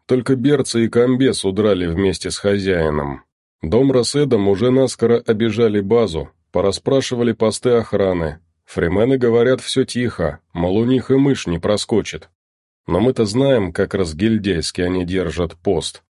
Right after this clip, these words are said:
Стремительно одевшись и выйдя из барака на воздух, я вдохнул полной грудью прохладу майского утра.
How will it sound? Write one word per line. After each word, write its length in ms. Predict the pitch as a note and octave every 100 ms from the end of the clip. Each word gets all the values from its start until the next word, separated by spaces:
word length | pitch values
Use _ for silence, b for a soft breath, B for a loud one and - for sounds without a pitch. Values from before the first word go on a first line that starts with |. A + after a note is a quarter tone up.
| _ _ _ -
Стремительно 720 | - F2 G2 B2 A2+ A2 A2
одевшись 800 | - G2 F2+ A#2 A2+ - G2+ -
и 100 | A2
выйдя 380 | G2 A#2 G2+ G2+
из 100 | F2
барака 460 | E2+ G2+ A2 - G2
на 140 | G2+
воздух, 580 | F#2 A#2+ G2 E2+ - _ _ _
я 220 | D#2 G2 C3+
вдохнул 600 | A#2 A2 - B2+ A#2+ A2
полной 400 | B2 A#2+ A2 F#2+
грудью 440 | F#2+ B2 A2 A2+
прохладу 600 | - F2+ F2 G#2 G#2 G2
майского 720 | F2+ F2+ F2+ - - F2 F2+ -
утра. 540 | F#2 D#2+ E2+ C2+